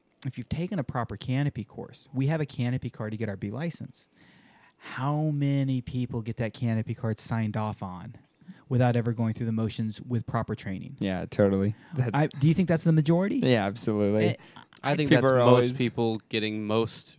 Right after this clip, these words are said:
Speaker 3: ratings or
Speaker 2: <laughs>
Speaker 3: anything in skydiving,
Speaker 1: Yeah.
Speaker 3: which sucks 'cause a lot of it's just like, "Oh, you're my buddy, right? Hey, you saw me do this thing, right? Yeah, totally, I'll sign it."
Speaker 1: Yeah. If you're wanting to just get it signed off, you're cheating yourself. I don't think most people getting that canopy card want that.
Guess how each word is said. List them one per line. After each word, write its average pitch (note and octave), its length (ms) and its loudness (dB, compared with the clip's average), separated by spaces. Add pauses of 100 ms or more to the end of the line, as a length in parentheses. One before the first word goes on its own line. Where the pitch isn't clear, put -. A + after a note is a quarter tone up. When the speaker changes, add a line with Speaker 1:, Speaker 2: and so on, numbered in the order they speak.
(140)
Speaker 3:
ratings G#2+ 840 -4
or G#2+ 80 -10 (100)
Speaker 2:
<laughs> - 120 -6
Speaker 3:
anything A2+ 440 0
in G2 100 -8
skydiving, G2+ 640 -10
Speaker 1:
Yeah. A#2+ 200 -8
Speaker 3:
which A#2 160 -4
sucks B2+ 320 0
'cause A2+ 180 -6
a A2 60 -2
lot A2+ 240 -2
of G#2 80 -4
it's G#2 120 -10
just A2+ 180 -10
like, - 120 -8
"Oh, E3+ 120 -2
you're F3 180 -4
my E3+ 100 -4
buddy, A#2+ 280 -2
right? D3+ 260 0
Hey, D3 400 -2 (120)
you G2+ 100 -8
saw B2+ 160 -6
me A#2 100 -4
do A2+ 140 -4
this A2+ 140 -4
thing, C#3+ 200 -8
right? E3 280 -6
Yeah, B2 400 -6
totally, A2+ 320 -4
I'll B2 120 -4
sign G#2+ 220 -6
it." - 100 -8
Speaker 1:
Yeah. B2 120 -4 (680)
If E3+ 200 6
you're F#3 140 8
wanting D3 320 4
to C#3+ 80 4
just A2+ 220 -4
get A#2 100 -2
it - 60 -6
signed A#2+ 260 2
off, A2 160 0
you're A2+ 80 0
cheating B2+ 320 2
yourself. C3 360 0 (360)
I B2+ 160 -2 (260)
don't C#3 300 2
think D#3 160 -6
most B2+ 180 -2
people B2+ 200 -2
getting A#2+ 160 -2
that - 100 -10
canopy A#2+ 380 -2
card A2 280 2
want C3+ 300 2
that. A2+ 300 -8